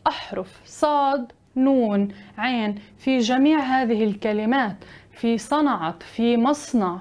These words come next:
صانع، صناع، مصنوع، صنعوا وتصنعين. جميع هذه الكلمات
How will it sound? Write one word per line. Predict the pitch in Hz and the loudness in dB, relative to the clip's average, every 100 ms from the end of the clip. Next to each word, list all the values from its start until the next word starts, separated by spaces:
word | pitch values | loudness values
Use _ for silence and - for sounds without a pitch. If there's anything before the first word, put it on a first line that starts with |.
| - | -14
صانع، | - - 277 302 240 180 170 185 | -14 -2 0 2 0 -2 -6 -12
صناع، | - 220 202 196 214 269 202 165 - - - - | -8 -4 -2 0 2 0 0 -6 -14 -20 -18 -4
مصنوع، | 277 294 - - 262 311 233 175 180 180 - - | -4 -4 -12 0 2 2 0 -2 -6 -8 -20 -20
صنعوا | - 311 294 254 247 247 247 | -2 0 2 0 0 -2 -2
وتصنعين. | 285 269 254 - 240 240 277 190 180 - - - - - - | -2 -4 -12 -6 -4 0 0 0 -4 -10 -20 -20 -20 -20 -4
جميع | 220 262 302 294 | 0 4 4 2
هذه | 262 226 285 285 220 214 | -2 -6 -2 -2 0 -4
الكلمات | 196 214 220 240 262 | -2 -2 0 0 -2